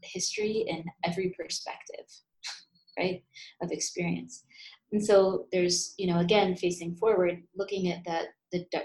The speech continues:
into the darkness, turning on a light, and what you can see is, like, the realm of possibility. We, we actually can't see what we can't imagine is possible, but we can understand certain aspects of possibility. So there's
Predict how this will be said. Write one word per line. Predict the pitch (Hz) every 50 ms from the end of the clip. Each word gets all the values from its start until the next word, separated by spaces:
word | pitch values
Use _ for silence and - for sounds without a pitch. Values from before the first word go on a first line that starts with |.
| - -
into | 196 202 208 208 - 196
the | 175 180 175
darkness, | 180 175 175 175 175 175 170 170 170 - -
turning | - - 196 185 185 185 180
on | 175 175
a | 175 170
light, | 165 175 170 170 170 170 - - - _ - - - _
and | - 185
what | 185 - -
you | 180 180
can | - - 185 180 175
see | 175 - - - 247 233 214 196 190 180 180 - -
is, | 180 180 -
like, | 175 175 175
the | 175 175
realm | 175 185 180 180 180
of | 175 175 175
possibility. | - 170 160 - - 156 - 143 - - - - - - - _ _ _ _ _ _ - - - - -
We, | - 214 220 220 - - - -
we | 220 247 262
actually | 240 254 - - 233 202 185 185
can't | - - 214 208 208 208 -
see | - - 190 180 175 175 175 170
what | - 196 190 - - -
we | 190 208 196 -
can't | - 202 185 175 175 175 -
imagine | 175 175 170 165 165 156 156 160 156 156
is | 156 151 - - -
possible, | - - - - - - - - - - _ _ _ _ _ _
but | - 165 - -
we | 180 202
can | - - 190 180
understand | 175 170 175 170 160 - - - - 180 170 170 165 170 170
certain | - - 180 180 - - 151 160 160 165 165 -
aspects | - 139 - - - 143 143 139 - -
of | 170 170
possibility. | - 151 - - - 175 185 175 175 180 175 - -
So | - - 175
there's | 180 185 175 175 - -